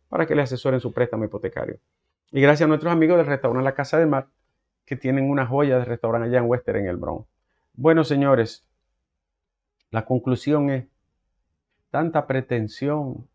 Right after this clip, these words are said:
arrogancia, soberbia, a veces maldad, tanto poder, tanto afán, para terminar siendo un granito de arena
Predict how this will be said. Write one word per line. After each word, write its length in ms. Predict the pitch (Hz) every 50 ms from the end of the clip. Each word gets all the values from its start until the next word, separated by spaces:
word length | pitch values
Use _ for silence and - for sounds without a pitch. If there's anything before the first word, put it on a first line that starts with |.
| _ _ _ _ _ _ _ _ _ -
arrogancia, 800 | - 117 120 117 110 113 131 147 151 147 143 131 - - 120 113
soberbia, 640 | - - 113 107 123 139 151 156 143 123 113 110
a 20 | 110
veces 300 | 117 131 127 - 135 135
maldad, 640 | 127 107 104 104 107 127 143 - - - - - _ _ _ _ _ _ _ _ _ _ _ _ _ _ _ _ _ _ _ _ _ _ _ _ _ _ _ _ _ _ _ _ _ _ _ _ _ _ _ _ _ _ _ _ _ _ _ _ _
tanto 420 | - 139 160 170 160 - 147 131
poder, 680 | - 117 117 113 120 139 156 160 156 151 139 135 131 - _ _ _ _ _ _ _ -
tanto 360 | - 147 160 156 147 - 139
afán, 560 | 127 117 - _ - 143 151 147 139 127 120 - _ _ _ _ _
para 220 | - - 131 131 127
terminar 460 | - 127 123 123 135 143 165 170 156
siendo 500 | - - - - 160 170 165 156 139 135
un 140 | 151 165 160
granito 600 | 151 143 135 131 147 160 170 160 160 - 147 143
de 120 | 135 131 131
arena 520 | 135 160 170 170 160 143 135 131 123